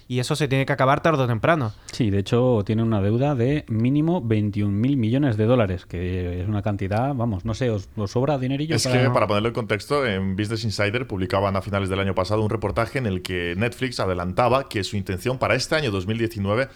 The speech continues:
Speaker 3: era producir nada menos que noventa películas originales para este año, y además con un presupuesto cada una de entre veinte y doscientos millones de dólares. Así que, bueno, lo que estáis hablando de la deuda, yo creo que este año directamente ya se va a disparar.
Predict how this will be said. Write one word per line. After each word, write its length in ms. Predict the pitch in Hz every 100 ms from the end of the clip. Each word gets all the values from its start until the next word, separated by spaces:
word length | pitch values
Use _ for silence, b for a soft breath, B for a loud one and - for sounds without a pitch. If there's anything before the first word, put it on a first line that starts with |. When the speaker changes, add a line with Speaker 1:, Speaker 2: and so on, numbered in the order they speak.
| B B
Speaker 3:
era 340 | 117 135 -
producir 480 | 127 104 92 123 107
nada 200 | 123 143
menos 160 | 131 151 -
que 120 | 123
noventa 640 | 107 101 127 170 170 165
películas 560 | 113 110 131 147 143 -
originales 600 | 113 104 98 104 92 -
para 260 | - 117 156
este 300 | - - 120
año, 240 | 95 90
y 80 | 104
además 240 | 107 143
con 140 | - 131
un 80 | 135
presupuesto 400 | 120 117 120 113
cada 160 | 107
una 160 | 107 123
de 60 |
entre 200 | 104 101
veinte 260 | 101 151 170
y 80 | 143
doscientos 440 | 104 - 135 131
millones 260 | 110 117 107
de 80 | 95
dólares. 300 | 92 87 95
Así 120 | 113
que, 160 | 123 120 B B
bueno, 140 | 113 95
lo 60 |
que 60 | 92
estáis 180 | 127 117
hablando 220 | 120 117
de 60 | 110
la 100 | 107
deuda, 260 | 113 123
yo 100 | 107
creo 120 | 104
que 120 | 107 98
este 180 | -
año 160 | 107 107 101
directamente 360 | 104 98 110 101
ya 120 | 104
se 120 | 104
va 60 | 101
a 40 | 104
disparar. 500 | 107 - 95 87